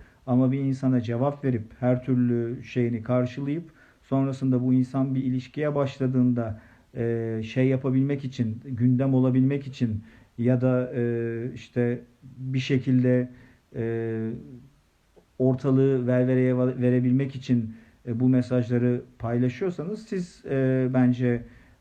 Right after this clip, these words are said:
e, burada Kerem Tunçeri'nin herhangi bir ahlaksızlığı yok. Bence burada, e, Kerem Tunçeri'ye yapılan bir ahlaksızlık. E, gerçekten, e,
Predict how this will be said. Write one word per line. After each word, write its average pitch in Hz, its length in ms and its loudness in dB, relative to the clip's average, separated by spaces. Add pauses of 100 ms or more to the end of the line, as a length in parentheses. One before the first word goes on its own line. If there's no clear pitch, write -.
e, 120 340 0
burada 131 300 0
Kerem 135 260 0
Tunçeri'nin 135 460 -2
herhangi 135 340 0
bir 135 60 0
ahlaksızlığı 127 640 0
yok. 185 360 -6 (380)
Bence 131 300 0
burada, 135 400 0
e, 123 240 0
Kerem 131 280 2
Tunçeri'ye 131 460 -2
yapılan 135 440 2
bir 120 60 2
ahlaksızlık. 107 760 -6 (580)
E, 113 260 -6
gerçekten, 127 600 0 (160)
e, 113 300 -4